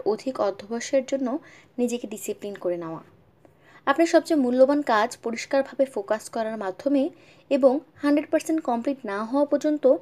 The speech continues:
সিঙ্গেল মাইন্ডেড হয়ে নিজেকে কেন্দ্রীভূত করার মাধ্যমে আপনি আসলে নিজের চরিত্রকে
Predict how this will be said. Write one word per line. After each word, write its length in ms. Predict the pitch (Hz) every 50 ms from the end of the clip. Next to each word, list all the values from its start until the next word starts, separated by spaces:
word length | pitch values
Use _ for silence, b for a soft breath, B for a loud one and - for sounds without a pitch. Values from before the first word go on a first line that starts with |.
| B B B B B B B -
সিঙ্গেল 320 | - 311 302 294 311 320 311
মাইন্ডেড 420 | 285 247 226 226 233 233 262 - -
হয়ে 240 | - 247 214 202 240
নিজেকে 380 | 254 247 226 196 214 208 220 220
কেন্দ্রীভূত 580 | - - 214 220 220 208 226 202 233 233 -
করার 340 | 240 240 - 196 196 202 208
মাধ্যমে 480 | 208 196 190 190 - - 220 220 262 359 370 B B B B B B
আপনি 300 | B 254 254 - 320 330
আসলে 260 | 330 311 - 320 320
নিজের 300 | 320 277 247 226 240 247
চরিত্রকে 640 | 247 - 240 233 226 - - 302 302 - 269 262 320